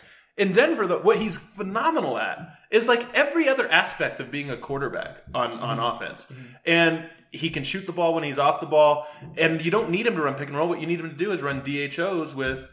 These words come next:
Speaker 1: Nikola Jokic.
Speaker 2: That's right.
Speaker 1: He would get Jokic more touches than Jokic has ever had. I mean, he w-, he would honestly be a good, like, lead from behind point guard where he's kinda steadying the ship, but the ball would be in Jokic's hands to kinda make decisions.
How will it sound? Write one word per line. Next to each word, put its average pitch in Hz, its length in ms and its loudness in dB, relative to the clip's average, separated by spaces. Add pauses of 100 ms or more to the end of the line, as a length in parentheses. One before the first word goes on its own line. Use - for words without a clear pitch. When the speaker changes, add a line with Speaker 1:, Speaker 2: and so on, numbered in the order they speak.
(440)
Speaker 1:
Nikola 131 400 -4
Jokic. 196 220 -2
Speaker 2:
That's 113 180 -8
right. 117 200 -14
Speaker 1:
He 233 120 -2
would 254 160 -2
get 202 220 -4
Jokic 175 460 -2 (640)
more 185 320 6
touches 190 380 0
than 135 140 -6
Jokic 147 300 -4
has 120 120 -8
ever 156 300 0
had. 110 420 0
I 139 60 0
mean, 147 140 -2
he 170 100 -4
w-, 208 200 -6
he 190 100 -4
would 190 160 -2
honestly 185 420 0
be 170 180 0
a 143 100 2
good, 151 280 0
like, 120 320 -2 (420)
lead 151 360 -2
from 151 160 0
behind 135 480 -2
point 180 240 -4
guard 110 220 -4
where 117 240 2
he's 120 220 -8
kinda 147 300 -2
steadying 135 420 -4
the 120 60 -6
ship, 139 440 -4 (100)
but - 400 -8
the 117 60 -8
ball 117 220 0
would 117 120 -4
be 123 100 -8
in 113 120 -8
Jokic's 117 420 -8
hands 113 240 -8
to 113 80 -14
kinda 113 180 -10
make 110 180 -8
decisions. 139 460 -8